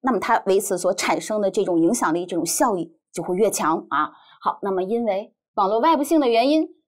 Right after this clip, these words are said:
多个企业就很有可能就某一项技术而联合起来努力影响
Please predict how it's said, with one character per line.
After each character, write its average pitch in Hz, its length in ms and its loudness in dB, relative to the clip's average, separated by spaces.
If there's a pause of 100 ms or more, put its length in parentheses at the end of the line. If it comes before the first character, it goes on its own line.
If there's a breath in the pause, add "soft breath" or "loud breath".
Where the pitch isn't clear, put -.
多 381 180 2
个 339 80 4
企 - 220 -2
业 180 80 0
就 233 300 -2 (140)
很 233 300 0
有 302 140 4
可 - 160 -6
能 - 260 -6 (300)
就 285 280 0
某 170 400 0
一 165 140 -2
项 311 260 2
技 269 140 0
术 240 140 0
而 214 160 2
联 220 200 2
合 339 140 0
起 254 140 -2
来 214 140 4
努 202 180 0
力 320 180 4
影 226 180 0
响 - 240 -2